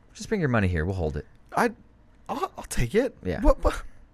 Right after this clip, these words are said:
Speaker 2: what, what I'm
Speaker 1: Which,
Speaker 2: gonna ask you about
Speaker 1: which
Speaker 2: your money?
Speaker 1: begs the question. I'm sure there's, like, some, uh,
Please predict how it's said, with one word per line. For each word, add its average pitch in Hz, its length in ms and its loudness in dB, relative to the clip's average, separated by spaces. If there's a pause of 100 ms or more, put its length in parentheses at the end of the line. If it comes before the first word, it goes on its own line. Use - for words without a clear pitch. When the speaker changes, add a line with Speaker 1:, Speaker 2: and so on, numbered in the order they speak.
(340)
Speaker 2:
what, 339 300 0
what 285 180 0
I'm 311 120 2
Speaker 1:
Which, 220 140 10
Speaker 2:
gonna 160 100 8
ask 196 200 4
you 240 80 2
about 254 160 8
Speaker 1:
which - 160 8
Speaker 2:
your 311 100 8
money? 269 120 10
Speaker 1:
begs 226 120 -2
the 175 80 0
question. 160 540 2
I'm 127 120 0
sure 185 280 0
there's, 151 240 0
like, 117 160 4
some, 110 280 0
uh, 82 300 0